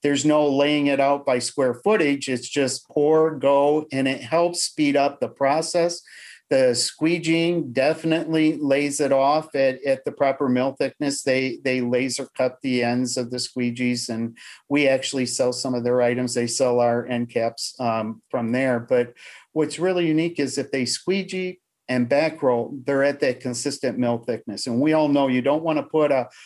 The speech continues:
real thin coat epoxy down at, at sixteen mils. It's just not gonna cure out properly. And this will save the contractor both labor as far as it goes quicker, but also the money.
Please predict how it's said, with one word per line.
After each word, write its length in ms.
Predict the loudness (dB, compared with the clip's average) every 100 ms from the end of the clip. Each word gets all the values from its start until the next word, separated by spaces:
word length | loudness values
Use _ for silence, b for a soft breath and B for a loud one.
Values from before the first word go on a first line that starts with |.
| B B
real 300 | -2 0 0
thin 500 | -2 -2 -2 -2 -8
coat 480 | -4 0 2 0 -4 -8
epoxy 720 | -6 -4 -4 -4 -2 -2 0
down 480 | 0 2 2 0 -2
at, 240 | -2 -2 -4 -2
at 240 | -2 0
sixteen 560 | -2 -4 -2 2 4 4
mils. 400 | 2 -2 -8 -10
It's 220 | -8 -6
just 280 | -4 -4 -2
not 280 | -2 -2 -2
gonna 220 | -2 -2
cure 440 | -6 -4 -2 2
out 280 | 0 -2 -4
properly. 640 | -2 -2 -2 -6 -10 -14 _ B B B
And 200 | -2 2
this 180 | 2 0
will 80 | -2
save 640 | 0 2 2 0 -2 -8
the 80 | -10
contractor 720 | -4 -2 -2 0 -2 0 -2
both 320 | 0 0 0 -8 b b b
labor 680 | 0 2 2 2 2 0 -8 _ -8
as 180 | -6 -2
far 300 | 2 4 4
as 140 | 2
it 180 | 0 0
goes 200 | 0 -2
quicker, 600 | -4 -2 0 2 2 -2 _ B B -2
but 100 | 2
also 340 | 4 2 0
the 120 | 0 2
money. 400 | 0 0 -4